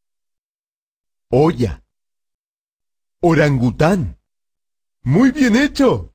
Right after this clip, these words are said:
¡Felicidades! ¿Qué quieres hacer ahora? Continuar con la siguiente actividad. Lo estás haciendo muy bien.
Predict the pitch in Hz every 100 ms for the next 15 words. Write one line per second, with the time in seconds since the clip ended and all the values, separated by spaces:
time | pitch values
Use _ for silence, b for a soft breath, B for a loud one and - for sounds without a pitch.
0 | - 233 226 190 196 170 226 214 147 -
1 | - _ _ _ _ _ _ _ _ _
2 | _ _ _ _ _ - 277 - 254 165
3 | 147 147 - 127 110 104 98 196 - _
4 | _ _ _ _ _ _ _ - 156 127
5 | 120 110 180 277 302 285 208 - 151 151
6 | 139 110 98 117 104 107 113 85 - _
7 | _ _ _ _ _ _ _ _ _ _
8 | _ _ _ _ _ _ _ _ _ _
9 | _ _ _ _ - 165 165 156 - 294
10 | 294 302 - 262 285 285 214 240 226 160
11 | 160 120 76